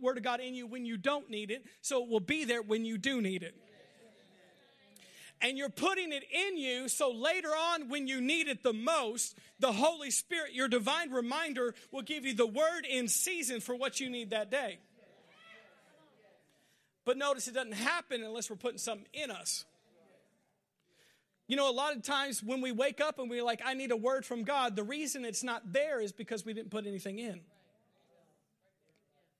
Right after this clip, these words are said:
You can't go to the refrigerator and be mad at the refrigerator when you're hungry when you didn't go buy any groceries and put it in.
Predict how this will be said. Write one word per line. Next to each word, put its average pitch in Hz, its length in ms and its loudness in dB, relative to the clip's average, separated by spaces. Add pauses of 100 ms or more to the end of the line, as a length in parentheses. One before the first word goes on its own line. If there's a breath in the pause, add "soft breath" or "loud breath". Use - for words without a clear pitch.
(3000 soft breath)
You 269 100 -2
can't 254 280 -2
go 240 120 2
to 208 80 -2
the 196 100 -2
refrigerator 214 840 -2
and 190 260 -8 (1000)
be 226 120 -2
mad 226 220 0
at 214 80 -6
the 190 80 -8
refrigerator 220 560 -4
when 208 160 -4
you're 185 100 -4
hungry 220 380 -2
when 208 160 -4
you 208 80 -4
didn't 220 160 -6
go 196 140 -2
buy 196 160 -4
any 185 120 -6
groceries 196 440 -4
and 170 80 -8
put 185 120 -6
it 185 60 -10
in. 208 240 -8